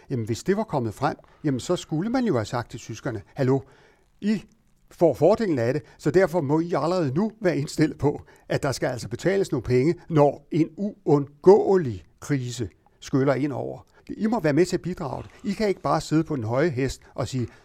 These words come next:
jamen de andre lande kunne jo bare gøre ligesom os." Fordi det er jo et udtryk for, at man, jeg vil ikke sige, at man ikke har forstået det, men at man ikke har kommunikeret den viden, man allerede havde, ud.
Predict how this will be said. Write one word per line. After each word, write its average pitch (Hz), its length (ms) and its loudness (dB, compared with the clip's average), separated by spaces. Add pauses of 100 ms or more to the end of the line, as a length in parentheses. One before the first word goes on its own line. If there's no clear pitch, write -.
(260)
jamen 139 200 0
de 143 60 0
andre 156 180 2
lande 127 200 -2
kunne 143 120 -2
jo 131 40 -2
bare 143 220 2
gøre 139 120 4
ligesom 135 240 -6
os." 131 280 -10 (680)
Fordi 196 380 -4
det 190 80 0
er 185 40 8
jo 151 60 6
et 147 80 -2
udtryk 156 360 -2
for, - 220 -2 (280)
at 113 160 -4
man, 113 200 -2 (420)
jeg 123 100 -4
vil - 40 -2
ikke - 140 -8
sige, 147 100 -2
at 117 60 -2
man 123 80 -2
ikke 160 100 -2
har 156 60 -4
forstået 156 400 -4
det, 127 120 -12
men 139 180 0
at 120 100 -2
man 120 100 -2
ikke 139 120 -6
har 131 40 -2
kommunikeret - 760 -6
den 143 180 -6
viden, 139 200 -4
man 117 140 -6
allerede 107 340 -6
havde, 135 400 0 (420)
ud. 208 160 0